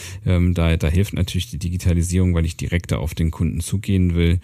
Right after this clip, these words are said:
und, und auch kann und damit natürlich, ähm, direkter auch Kundenfeedback generiere.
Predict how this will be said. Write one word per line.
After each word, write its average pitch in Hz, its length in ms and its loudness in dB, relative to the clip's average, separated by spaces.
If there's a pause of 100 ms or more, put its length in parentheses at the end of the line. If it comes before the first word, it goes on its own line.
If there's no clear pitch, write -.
(300)
und, 85 320 2
und 87 220 0
auch - 200 -4
kann 95 300 2
und 85 160 2
damit 82 260 2
natürlich, 80 420 -2
ähm, 80 280 0
direkter 85 420 -2
auch - 140 -8
Kundenfeedback 98 720 -2
generiere. 82 640 0